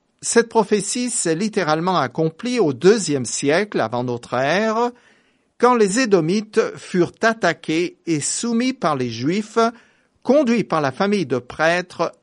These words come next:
appelés Maccabées. Mais le pire était encore à venir. Vers l'an cent trente-cinq avant notre ère, un autre membre de la famille des Maccabées les contraignit à se soumettre à la loi de Moïse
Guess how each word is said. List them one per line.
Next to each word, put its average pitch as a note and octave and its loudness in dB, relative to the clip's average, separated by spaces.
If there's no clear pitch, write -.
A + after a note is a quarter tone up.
appelés G3+ 0
Maccabées. D#3 0
Mais B3+ 4
le A3 6
pire B3 0
était E3+ 0
encore E3 2
à C3+ 2
venir. A#2 -6
Vers E3 2
l'an A#3+ 6
cent C#4 0
trente-cinq E3 -2
avant B2 -2
notre B2 -4
ère, C3+ -2
un G3+ 4
autre D4 2
membre C#3 2
de C3 -2
la C3 0
famille C3+ -4
des A2+ -4
Maccabées G3 0
les F#3 4
contraignit A3 0
à A3 -2
se D3+ -6
soumettre E3+ -4
à C#3 0
la C3 0
loi G3 2
de E3 0
Moïse G#3 -2